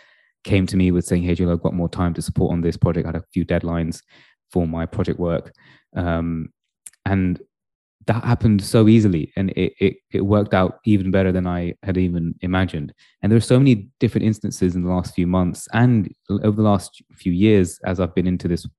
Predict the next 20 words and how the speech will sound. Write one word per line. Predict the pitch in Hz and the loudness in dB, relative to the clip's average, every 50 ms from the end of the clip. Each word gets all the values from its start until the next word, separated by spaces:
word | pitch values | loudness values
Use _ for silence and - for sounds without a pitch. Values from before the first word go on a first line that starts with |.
| _ _ _ _ _ _ _ _ - | _ _ _ _ _ _ _ _ -4
more, | 95 95 92 90 90 87 82 - - - - - - - _ _ _ _ - | 0 0 2 2 2 0 -2 -4 -10 -20 -20 -20 -20 -20 _ _ _ _ -10
um, | 92 90 82 82 80 78 73 - _ _ _ _ _ _ _ _ _ _ _ _ _ _ _ _ | -6 -6 -6 -6 -6 -8 -12 -14 _ _ _ _ _ _ _ _ _ _ _ _ _ _ _ _
flow | _ - - - - 110 98 95 92 87 87 85 85 - - - | _ -20 -10 -2 2 4 4 6 6 4 2 0 -2 -6 -12 -10
kind | - 95 90 82 | -6 -6 -4 -4
of | 80 76 | -4 -4
work | 78 85 90 90 87 - - - - - _ _ - | -2 0 0 0 0 0 -4 -8 -14 -20 _ _ -6
and | 90 85 82 - 95 | -6 -4 -4 -4 -4
me | 90 92 90 85 | -2 -2 -2 0
getting | 85 90 87 87 | 0 0 0 0
into | 90 87 - - | -2 -4 -6 -6
my | 87 85 | -4 -2
own | 87 90 90 | -2 -2 -4
flow, | - - - 85 82 - | -4 -4 -4 -4 -2 -2
I've, | 90 90 82 82 - _ _ _ _ _ _ _ - | -2 -4 -4 -6 -10 _ _ _ _ _ _ _ -8
I've | 92 90 87 - | -6 -6 -6 -6
s-, | - - - | -10 -14 -6
taken | - 120 113 - - 113 | -2 -2 0 0 0 0
a | 101 | 0
step | - - - 107 - - - | 0 -2 -4 -4 -4 -4 -2
back | 87 80 - - - - | -2 -2 -2 -4 -8 -16